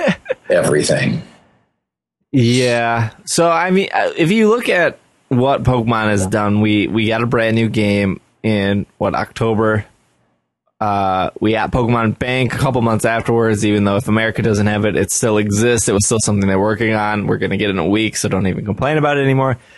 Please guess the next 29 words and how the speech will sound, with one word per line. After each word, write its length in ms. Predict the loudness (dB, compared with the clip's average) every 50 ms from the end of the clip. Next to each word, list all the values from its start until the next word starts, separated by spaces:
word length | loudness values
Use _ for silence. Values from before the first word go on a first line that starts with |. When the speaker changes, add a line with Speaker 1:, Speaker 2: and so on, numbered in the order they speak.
| -20 -20 _ _ _ -2
Speaker 1:
We 140 | 0 0 0
got 460 | 0 0 0 -2 -2 -4 -4 _ -4
Pokemon 560 | -2 -2 0 0 0 0 2 2 0 0 0
on 280 | 0 0 0 2 2 2
Hulu. 600 | 2 4 4 4 4 4 4 4 4 2 0 -2 _ _ _ _ _ _ -4
We 80 | -2
got 200 | -2 0 -2 0
Pokemon 460 | 0 0 0 0 0 0 0 0 2 2
Origins, 840 | 2 2 2 2 2 2 2 2 2 2 2 2 0 -2 -4 -10 _ _ _ _ _ _ _ _ _ _ _ _ _
which 280 | -4 -4 -4 -2 -2 -4
is 220 | -4 -4 -4 -10 _ _ -2
also 300 | -2 -2 0 0 0 0
now 200 | 0 0 0 0
on 120 | 2 2
Hulu. 500 | 2 2 2 2 2 2 2 2 2 2
We 160 | 2 2 2 2
got 160 | 0 0 0
all 120 | -2 0
the 100 | 0 -2
soundtracks 760 | 0 0 0 0 -2 -2 -2 -2 -2 -2 -2 -4 -4 -8 -8 -8 -10 _ _ -4
in 100 | -2 -2
iTunes, 640 | 0 0 -2 -2 -2 -2 0 0 2 2 0 0 2
well, 140 | 2 2 2
most 300 | 2 2 0 0 0 0
of 40 | 0
the 160 | 0 0 0
soundtracks 380 | -2 0 0 -2 -2 0 0
in 60 | -2 0
iTunes. 560 | 0 -2 -4 -2 -2 0 0 0 -2 -4